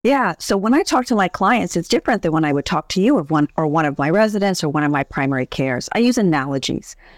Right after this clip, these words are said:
So I tell her, "Do you have that unreliable friend that you helped her shop for her wedding dress,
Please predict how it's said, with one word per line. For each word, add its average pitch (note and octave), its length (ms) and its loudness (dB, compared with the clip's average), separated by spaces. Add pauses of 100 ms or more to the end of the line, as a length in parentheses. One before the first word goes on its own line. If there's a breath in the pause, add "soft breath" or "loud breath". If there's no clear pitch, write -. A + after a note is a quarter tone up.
(120)
So - 160 0
I A3+ 80 2
tell A3 260 0
her, C#3 180 -4
"Do A#3 120 0
you D4 60 2
have G4+ 120 2
that D#4 220 0
unreliable E3 600 -2
friend D3 440 0 (240 soft breath)
that F3 160 0
you A3+ 320 4
helped G#3 400 0
her F#3 180 -2
shop D#3+ 300 -2
for F3 100 0
her E3+ 80 0
wedding D#3 300 2
dress, D#3+ 340 -4